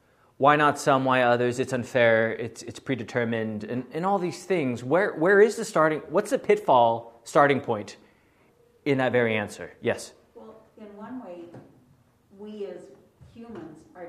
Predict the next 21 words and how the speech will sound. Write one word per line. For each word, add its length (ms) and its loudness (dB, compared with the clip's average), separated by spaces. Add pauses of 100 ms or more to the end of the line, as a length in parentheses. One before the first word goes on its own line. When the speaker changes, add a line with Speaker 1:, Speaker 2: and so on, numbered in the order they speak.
Speaker 2:
judging 420 -18
God 340 -16 (1400)
in 160 -18
the 180 -16
sense 320 -20 (120)
that 340 -18
we're 140 -18 (220)
saying, 420 -18 (800)
"Why, 420 -10 (500)
why 180 -12 (180)
would 260 -14
he 200 -18 (1160)
purposely 580 -20 (600)
say 320 -16 (320)
some 240 -14 (140)
are 160 -16
not 320 -14
going 180 -16
to 260 -20
be, 160 -20 (760)
um, 220 -18